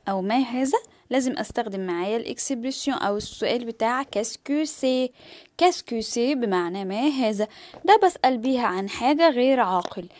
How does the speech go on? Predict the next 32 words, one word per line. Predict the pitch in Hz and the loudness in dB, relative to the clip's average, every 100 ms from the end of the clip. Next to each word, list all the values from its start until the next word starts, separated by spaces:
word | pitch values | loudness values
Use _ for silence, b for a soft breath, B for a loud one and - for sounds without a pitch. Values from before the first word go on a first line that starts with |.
| B | B
عن | 220 208 | -10 -4
حاجة | 240 233 240 | 0 2 2
جماد، | 208 208 196 175 165 | 0 0 0 -2 -6
عن | 165 | -8
حاجة | - 233 254 302 311 | -10 -6 -2 0 0
غير | 220 254 226 | 0 -2 -2
عاقل، | 185 190 - - 160 - B B 190 | 0 -2 -4 -8 -8 -10 B B -6
يعني | 185 190 | -4 -4
مش | 196 190 | -4 -4
عن | 185 | -4
أ-، | - 202 - | -4 -6 -8
مش | 202 196 | -6 -6
عن | 190 | -4
أشخاص، | - - - 226 175 - b b b - | -4 -6 -2 -2 -2 -8 b b b -2
لا، | 202 | -2
عن | - 170 | -2 -10
حاجة | - 254 277 | -4 0 2
غير | 240 277 | 4 2
عاقل. | 214 135 - - B B - | 0 -6 -14 -20 B B -4
وتكون | 330 - 359 339 | -4 0 4 6
الإجابة | - 262 233 254 220 208 | 4 2 2 2 4 2
بسيتان | 175 254 311 339 330 - 285 285 339 - | 2 0 2 0 -2 2 4 4 2 0
الموجودة | 208 202 196 208 196 | -6 -4 -6 -6 -6
في | 196 196 | -6 -6
ليسون، | 196 - 226 202 - _ _ _ _ _ - | -6 -4 -4 -4 -8 _ _ _ _ _ -8
آه، | 190 185 | -8 -6
دو، | 175 247 403 - _ - | 4 6 4 0 _ -12
الإكسبريسيون | 196 - 190 190 - 208 190 | -8 -6 -6 -4 -4 -4 -6
بتاع | 175 175 | -6 -6
سيتان | - - 339 - 233 | -4 -4 -4 -2 0
إنه | 349 233 214 226 | 0 0 -2 -2
يكون | 208 185 - 311 | 0 0 0 0